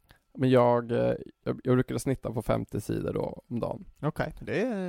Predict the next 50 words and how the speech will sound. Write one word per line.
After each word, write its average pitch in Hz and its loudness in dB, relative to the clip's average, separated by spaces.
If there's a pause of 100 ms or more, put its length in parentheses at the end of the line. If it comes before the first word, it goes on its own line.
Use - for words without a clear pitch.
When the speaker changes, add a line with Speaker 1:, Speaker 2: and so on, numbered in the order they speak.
(200)
Speaker 2:
en 151 -10
solid, 101 -6
eh, 107 -4
läsning. 110 -6 (180)
Speaker 1:
Mm, 127 -4
men 131 4
när 127 6
jag 127 4
slutade 143 2
varje 165 4
dag 107 -2
så, 120 -4
så - -4
mådde 127 0
jag 120 0
ju 156 0
fysiskt - -10
illa. 104 -8
Speaker 2:
Jaha. 107 -2 (520)
Ja. 123 -6 (600)
Speaker 1:
Alltså 123 2
att, - -2
eh, 117 2 (160)
men 127 2
att - 0
liksom, 120 -10 (200)
av, 117 0
jag 117 2
mådde 120 0
illa 117 -4
av 123 0
att - -8
det - -10
var - -8
så - -16
mycket - -12 (140)
bajs. - -12
Speaker 2:
Det 120 -2
är 110 2
så - -6
mycket 101 -8
bajs. - -14
Ja. 104 -8
Det 117 -2
är 123 4
faktiskt, 117 0
det 117 0
är 110 0
ju 107 -2
äckligt, - -6